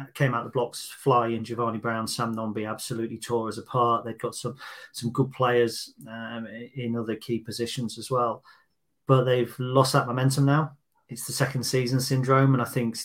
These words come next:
the second season is really, really hard to maintain. And I think we've seen that time and again, um, in, in recent years. They've had to, uh, make significant signings. Um, they've, they've lost the likes of Archie Collins. They've lost the likes of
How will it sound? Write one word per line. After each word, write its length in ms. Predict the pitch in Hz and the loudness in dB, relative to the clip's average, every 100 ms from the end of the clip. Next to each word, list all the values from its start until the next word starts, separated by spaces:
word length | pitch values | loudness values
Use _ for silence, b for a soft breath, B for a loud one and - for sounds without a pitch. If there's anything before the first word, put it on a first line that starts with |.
| - | -8
the 60 | 135 | -6
second 400 | - 135 - 120 | 0 0 -2 -2
season 320 | 120 110 117 | 0 0 -2
is 120 | 110 | -6
really, 300 | 113 123 120 | -2 0 2
really 180 | 117 110 | 0 0
hard 220 | 113 113 | -4 -6
to 80 | 110 | -8
maintain. 540 | 104 98 110 110 117 | -8 -6 -8 -8 -10
And 80 | 110 | -12
I 40 | 107 | -6
think 220 | 127 110 | -4 -4
we've 140 | 107 | -6
seen 240 | - 127 113 | -2 -2 0
that 140 | 107 | -4
time 260 | - 117 110 | -4 -2 -2
and 80 | 110 | -4
again, 300 | 110 110 - B B B B - | -4 -4 -8 B B B B -8
um, 400 | 110 110 110 110 | -4 -2 -2 -4
in, 160 | 120 113 120 | -4 -6 -4
in 160 | 113 | -4
recent 400 | 110 107 - 110 | -2 -2 -4 -8
years. 380 | 110 107 110 - B B - | -6 -4 -6 -10 B B 2
They've 240 | 123 120 | 4 6
had 300 | - 139 131 - | 8 8 8 0
to, 500 | - 123 120 120 117 _ _ _ _ _ _ _ - | 0 4 4 4 0 _ _ _ _ _ _ _ 2
uh, 280 | 127 117 131 | 4 4 4
make 200 | 127 120 | 4 4
significant 520 | - 135 156 143 139 | 6 8 8 8 6
signings. 720 | 135 151 156 160 170 165 - b b b - | 8 10 12 10 8 4 -2 b b b 0
Um, 360 | 135 127 123 | 2 4 2
they've, 240 | 127 123 - - | 0 -2 -2 0
they've 180 | 120 | 4
lost 240 | 135 131 - | 6 6 4
the 80 | 123 | 2
likes 240 | 123 117 | 2 2
of 80 | 117 | -2
Archie 260 | 113 - | -2 -2
Collins. 420 | - 147 135 135 131 | 6 8 8 6 4
They've 120 | 113 | -2
lost 220 | 113 - | -4 -2
the 60 | 120 | 0
likes 360 | 117 117 - | 0 -2 0
of 260 | 120 113 | 0 0